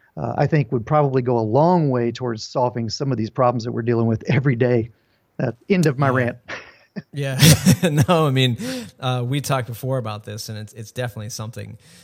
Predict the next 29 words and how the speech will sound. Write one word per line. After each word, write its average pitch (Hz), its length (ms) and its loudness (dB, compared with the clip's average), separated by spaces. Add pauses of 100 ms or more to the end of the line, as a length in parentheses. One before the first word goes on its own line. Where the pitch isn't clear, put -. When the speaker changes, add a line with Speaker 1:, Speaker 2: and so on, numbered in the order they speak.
Speaker 2:
that's 104 220 -12
there. 117 200 -8
This 151 260 -4
is 139 160 -8
not 135 220 -6
a 117 60 -10
question, 113 640 -10
but 110 260 -10
this 120 140 -10
is 113 120 -8
more 117 240 -8
of 110 120 -10
a, 107 280 -8 (460)
you 117 80 -14
know, 110 80 -14
spaghetti 120 440 -10
against 117 240 -12
the 120 40 -12
wall 120 260 -8
thing. 117 220 -8
It 135 60 -4
would 151 120 -6
be 127 120 -6
great 127 420 -6
to 107 100 -10
see 113 640 -10 (800)
some 147 520 -2
kind 120 460 -4
of 113 720 -8